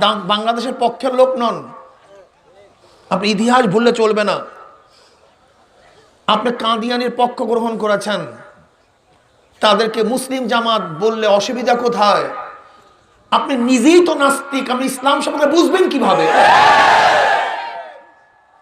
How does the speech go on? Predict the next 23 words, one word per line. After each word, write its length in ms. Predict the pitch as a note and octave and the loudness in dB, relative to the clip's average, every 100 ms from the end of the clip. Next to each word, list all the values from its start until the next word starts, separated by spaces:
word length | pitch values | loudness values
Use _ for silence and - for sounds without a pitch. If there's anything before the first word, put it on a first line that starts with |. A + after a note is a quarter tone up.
| _ _ - - - - - - | _ _ -20 -20 -20 -20 -20 0
কে 60 | A#3 A#3+ | 2 4
মুসলমান, 420 | A#3+ C4 B3+ C4+ C4 | 4 2 2 0 0
কে 60 | B3 | -2
মুসলমান, 380 | A#3+ B3 A#3+ A#3 A#3 | -2 -2 0 0 -2
এই 60 | A3+ | -4
ফতুয়া 260 | A3+ A#3 B3 | -4 -2 0
তো 60 | A#3+ | 2
আপনি 160 | B3 D4 D#4 | 0 0 0
দিবেন 220 | C#4 A#3+ G#3 | 2 0 0
না। 80 | D#3 - - - - _ _ _ _ _ _ - | -6 -6 -14 -20 -20 _ _ _ _ _ _ 0
এই 120 | A3+ A#3 | 0 2
ফতুয়া 300 | A#3 B3 C4+ | 2 4 2
দিবে 140 | A#3+ C#4 - | 2 -2 -4
ইসলাম, 360 | - D4 B3+ E3+ - - - - | 2 2 2 0 -10 -16 -20 -6
কোরআন 220 | A#3+ B3 B3 | 0 0 0
ও 20 | A#3 | -2
হাদিস, 320 | C4 E4 F#3 - - - _ _ _ _ | -2 -2 -4 -8 -16 -18 _ _ _ _
ওলামায়ে 460 | F3+ A#3 B3+ C4+ C#4+ C4 | -6 -2 0 0 -2 -2
কেরাম। 280 | A#3 F#3+ C3+ - - - _ _ _ _ _ _ _ _ _ _ _ _ - _ _ G3 | -2 -2 -6 -16 -20 -20 _ _ _ _ _ _ _ _ _ _ _ _ -20 _ _ 0
আজকে 320 | A3+ A3+ B3+ A3+ | 0 0 0 0
আমাদের 280 | A3+ G#3+ G#3+ - - - - | 0 -2 -4 -6 -14 -18 -12
শেরে 280 | A#3 A#3 A3+ A3 | -6 -2 -2 -2
তাজ 260 | G#3+ G#3 | 0 0